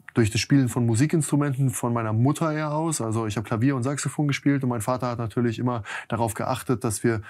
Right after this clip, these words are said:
sportlich ausgelastet sind. Und, ähm, ja, hat uns eigentlich eine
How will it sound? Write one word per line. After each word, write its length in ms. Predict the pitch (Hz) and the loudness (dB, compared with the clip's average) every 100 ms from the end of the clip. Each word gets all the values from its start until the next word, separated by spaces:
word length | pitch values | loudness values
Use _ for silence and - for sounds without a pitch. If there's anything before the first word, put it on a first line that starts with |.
| - | -14
sportlich 560 | - - 123 120 123 113 | -8 -4 -2 -2 -2 -4
ausgelastet 600 | 117 110 113 107 - 104 | -4 -2 -2 -2 -2 -2
sind. 300 | - 127 135 - - - - - | 0 -2 -2 -10 -16 -14 -14 -2
Und, 440 | 117 113 113 104 117 | -2 0 -2 -2 -2
ähm, 540 | 117 110 110 110 107 - - - | -2 0 0 0 -2 -8 -20 -6
ja, 160 | - 208 | 0 0
hat 120 | 131 | 2
uns 100 | 135 | -2
eigentlich 240 | - 131 | 0 -2
eine 100 | 131 | -2